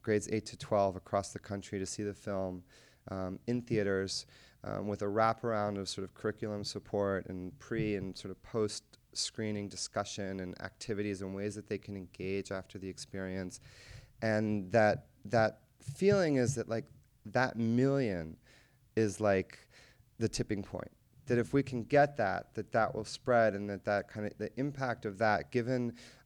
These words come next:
I think, the currency that the issue has, like, in the national conversation right now, I think we really are at a tipping point moment. And so that's the hope, is that,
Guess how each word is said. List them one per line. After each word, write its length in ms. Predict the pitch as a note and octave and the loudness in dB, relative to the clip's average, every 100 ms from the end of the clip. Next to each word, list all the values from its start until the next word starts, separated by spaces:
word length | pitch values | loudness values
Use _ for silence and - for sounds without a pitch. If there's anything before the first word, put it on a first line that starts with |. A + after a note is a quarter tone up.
| - | -2
I 80 | |
think, 280 | A2+ - G#2 | 0 -2 -6
the 80 | - | -6
currency 680 | - - B2 B2+ B2 B2+ A2+ | -8 -2 0 0 -2 -4 -2
that 280 | G#2 - | -2 -4
the 180 | - - | -6 -6
issue 280 | G#2 - A2 | -6 -6 -8
has, 540 | G2 G#2+ G#2 G2+ F#2+ | -4 -2 0 0 -2
like, 200 | - G2+ - | -6 -6 -8
in 160 | G#2 G2+ | -8 -6
the 80 | |
national 480 | G2+ G#2 G2+ - G#2+ | -4 -4 -4 -6 -6
conversation 760 | G2+ G#2 G2 G2 G#2 G2 - F#2 | -6 -8 -6 -4 -4 -4 -6 -8
right 180 | F#2 | -8
now, 160 | - F#2 | -6 -4
I 80 | F#2 | -6
think 200 | A2 - | -8 -2
we 80 | E3+ | 2
really 300 | D3+ D3+ C#3+ | 6 6 4
are 240 | A2 A#2 A#2 | 2 2 2
at 60 | |
a 40 | G2 | 0
tipping 340 | - - F#2+ | -6 -10 -10
point 260 | F#2 G2 F#2 | -10 -10 -8
moment. 380 | F#2 F2+ D#2+ - | -6 -6 -8 -6
And 240 | F#2+ F2 - - - | -8 -8 -12 -20 -18
so 160 | - A#2+ | -4 4
that's 240 | C3+ C#3+ | 6 6
the 80 | A#2+ | -2
hope, 380 | G#2+ G#2 F2 - | 2 2 2 -2
is 120 | F#2 | -2
that, 220 | G#2+ G2+ | 0 0